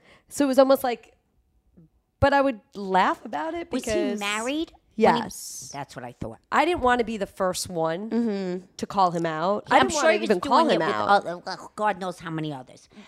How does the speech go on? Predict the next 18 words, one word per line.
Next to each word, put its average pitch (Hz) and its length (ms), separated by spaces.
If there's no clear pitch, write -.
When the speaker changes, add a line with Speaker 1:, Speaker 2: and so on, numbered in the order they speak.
Speaker 2:
But 262 100
Speaker 1:
So 349 40
Speaker 2:
so 311 60
Speaker 1:
there 320 80
were 311 80
Speaker 2:
wait. 226 120
Speaker 1:
six 392 200
people 214 400
that 165 180
have, 180 180
that 190 160
have, 170 260
I 190 60
Speaker 2:
That 196 120
have 170 160
come 156 220
out. 127 320
Speaker 1:
Right. 208 240